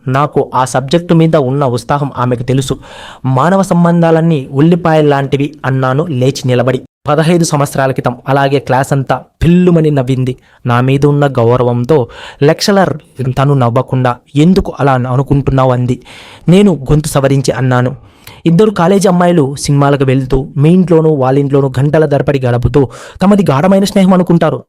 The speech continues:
ఒక ఇల్లాలు నెలాఖరులో తనకు బదిలిచ్చే పక్కింటి పిన్ని గారు చాలా గొప్ప వ్యక్తి అనుకుంటుంది. ఒక పార్టీలో కలుసుకొని యువకులు తమ స్నేహితులతో సాయంత్రాన్ని ఎంజాయ్ చేస్తారు. మార్నింగ్ వాక్‌కి వెళ్ళే వృద్ధులు తమది మంచి కంపెనీ అనుకుంటారు."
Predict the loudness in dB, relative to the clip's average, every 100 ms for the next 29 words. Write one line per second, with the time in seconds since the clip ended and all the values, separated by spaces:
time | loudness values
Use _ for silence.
0 | -8 -2 0 2 4 2 2 0 0 0
1 | 0 0 0 0 -2 -2 -2 0 0 0
2 | -2 -4 _ -8 -4 2 2 2 0 2
3 | 4 2 0 -4 -14 -20 _ -2 0 2
4 | 0 0 0 -2 -4 -4 -2 -2 -2 -2
5 | -4 -8 -12 -4 -2 0 -2 0 2 2
6 | 2 -2 -10 _ _ 0 2 2 0 0
7 | -2 -2 -2 0 -2 -2 -8 _ _ _
8 | -2 0 0 0 0 2 0 2 0 0
9 | -2 -2 -2 -2 -2 0 -2 0 0 -2
10 | -2 -4 -6 -6 -2 0 2 2 2 0
11 | -2 -2 0 0 -2 -2 0 0 -4 -20
12 | -14 -4 0 2 2 0 0 -2 0 0
13 | 0 0 0 0 0 -2